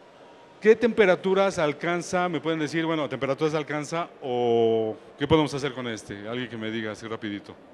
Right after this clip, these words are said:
¿Dónde? A ver, bueno, a ver,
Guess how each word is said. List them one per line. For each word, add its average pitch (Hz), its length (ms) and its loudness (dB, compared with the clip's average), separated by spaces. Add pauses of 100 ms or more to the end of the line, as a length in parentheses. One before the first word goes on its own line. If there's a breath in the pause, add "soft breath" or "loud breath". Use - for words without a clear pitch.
(1300)
¿Dónde? 175 240 -4 (2000)
A 113 40 -6
ver, 147 120 -6
bueno, 143 340 -4
a 147 60 0
ver, 165 100 -4